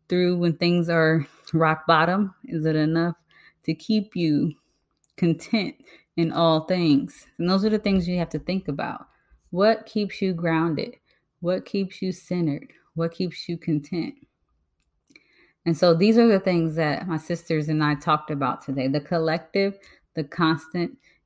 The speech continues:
and the centered. If you can f-, find a collective in which you thrive and that you all are striving in the same direction, and you can constantly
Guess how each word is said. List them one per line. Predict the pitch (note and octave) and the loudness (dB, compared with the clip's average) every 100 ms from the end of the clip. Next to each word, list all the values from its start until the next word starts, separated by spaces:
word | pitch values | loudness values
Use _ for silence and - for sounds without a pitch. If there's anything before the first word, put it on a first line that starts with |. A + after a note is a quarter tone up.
| D#3 | -4
and | D3+ | -2
the | D3+ | -2
centered. | D3 D#3+ D#3 - - - - _ _ _ _ _ _ _ _ _ _ _ - | -2 -2 -2 -4 -14 -14 -20 _ _ _ _ _ _ _ _ _ _ _ -10
If | D#3 - | -8 -2
you | G#3 | 0
can | A#3 A#3+ G3+ D#3+ | 2 4 4 0
f-, | - _ _ - _ | -8 _ _ -20 _
find | - F3+ F3+ F#3 D#3 C3+ C#3 | -2 2 2 4 4 4 4
a | D#3 | 0
collective | - D#3+ D3+ D#3 D#3+ - D3 C3+ - - - | -4 -2 0 0 -2 -4 -4 -4 -8 -18 -6
in | D#3+ | -2
which | D#3 D3+ - | 0 -2 -4
you | D#3 | -6
thrive | C#3+ D3+ D3 D#3 D3+ C#3+ - _ _ _ _ _ _ _ _ | -2 0 2 2 0 -4 -8 _ _ _ _ _ _ _ _
and | - D3+ C#3+ | 0 4 4
that | C#3+ D3+ | 2 0
you | D#3 D3+ | 0 0
all | D#3 D3+ | 2 2
are | D3 | 0
striving | - E3 D3+ D3 D3 | -2 0 2 2 2
in | C#3+ | 2
the | C#3 | 2
same | D#3 D3+ | 0 0
direction, | D3 C#3+ D3 D3 - G3 F#3+ _ _ _ _ _ _ _ | 0 0 0 -2 -4 -4 -4 _ _ _ _ _ _ _
and | D#3+ D#3+ | -2 0
you | D#3+ F3 | 0 -2
can | - D3+ | 0 -2
constantly | D3+ - F#3+ A3 - - G3+ G#3 G3 F#3 E3+ E3 C#3+ | -2 -4 -2 -2 -2 -4 -4 -4 -4 -2 -2 -2 -4